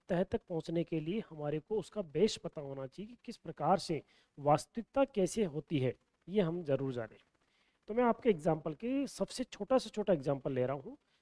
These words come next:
ताकि आप लोगों को सही से समझ में ये आ जाए। जैसे हम मान लेते हैं कि हमारे पास में जो है, एक तो हम ले लेते हैं क्या, गाय ले लिया अपन ने जैसे, है ना, गाय के भी चार पैर होते हैं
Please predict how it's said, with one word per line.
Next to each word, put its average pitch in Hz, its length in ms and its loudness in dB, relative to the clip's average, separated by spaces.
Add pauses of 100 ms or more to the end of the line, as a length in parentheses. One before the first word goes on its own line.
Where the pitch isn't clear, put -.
(120)
ताकि 175 160 2
आप 190 200 6
लोगों 196 220 4
को 254 120 -4
सही 196 240 2
से 196 140 -6
समझ 143 240 -6
में 151 120 -4
ये 220 140 0 (180)
आ 135 100 2
जाए। 110 160 -8 (920)
जैसे 196 220 2
हम 220 200 0
मान 170 180 6
लेते 165 300 4
हैं 170 160 0
कि 180 120 -4
हमारे 143 280 2
पास 156 320 0
में 151 160 -2 (560)
जो 156 80 -2
है, 143 320 4 (260)
एक 196 240 4
तो 220 60 2
हम 190 180 0
ले 170 120 2
लेते 151 340 4
हैं 165 140 2
क्या, 151 300 0 (220)
गाय 143 240 6
ले 135 140 4
लिया 120 200 -2
अपन 117 240 -8
ने 120 120 -10
जैसे, 113 260 -10
है 123 60 -8
ना, 220 120 -8 (500)
गाय 143 280 8
के 180 140 4
भी 185 120 0
चार 151 260 0
पैर 160 160 -4
होते 147 260 -4
हैं 247 120 -4